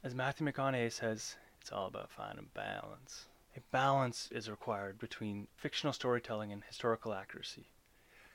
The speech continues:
This is not to say that the filmmaker cannot have an agenda. Most films have one. The degree to which this is obvious varies. I invite you to think the next time you enjoy a film, whether in the theaters or elsewhere, why you believe it is so powerful.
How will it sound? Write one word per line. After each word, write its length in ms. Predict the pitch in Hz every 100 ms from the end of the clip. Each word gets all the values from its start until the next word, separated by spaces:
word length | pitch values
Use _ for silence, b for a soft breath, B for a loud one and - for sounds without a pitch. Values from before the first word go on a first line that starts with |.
| -
This 160 | -
is 100 | 226
not 160 | 233 226
to 60 | 220
say 160 | 196
that 160 | 180 180
the 80 | 160
filmmaker 540 | - 151 147 139 143
cannot 320 | - 131 123
have 420 | - 127 123 117 -
an 100 | 117
agenda. 460 | 113 139 139 110 - B B B B B
Most 260 | - 139 -
films 260 | 147 143 131
have 200 | 139 135
one. 220 | - - B B B B B
The 80 | 143
degree 400 | 135 - 135 170
to 160 | - -
which 260 | 135 -
this 200 | - 127
is 100 | 123
obvious 540 | 120 113 117 113 - -
varies. 520 | 107 104 95 - - - _ _ _ B B
I 120 | -
invite 260 | 165 156 220
you 60 | 214
to 100 | 196
think 200 | 180 175
the 80 |
next 200 | 139 135
time 180 | - 135
you 120 | 123
enjoy 280 | 117 110 123
a 40 | 127
film, 320 | - 101 104
whether 300 | 110 117 113
in 120 | 113
the 60 | 110
theaters 520 | - 147 123 113 117
or 100 | 113
elsewhere, 360 | 113 - 117
why 360 | 110 - 110 160
you 180 | 175 156
believe 320 | 127 127 143
it 80 | 131
is 80 | 113
so 140 | 117
powerful. 440 | 101 101 117 -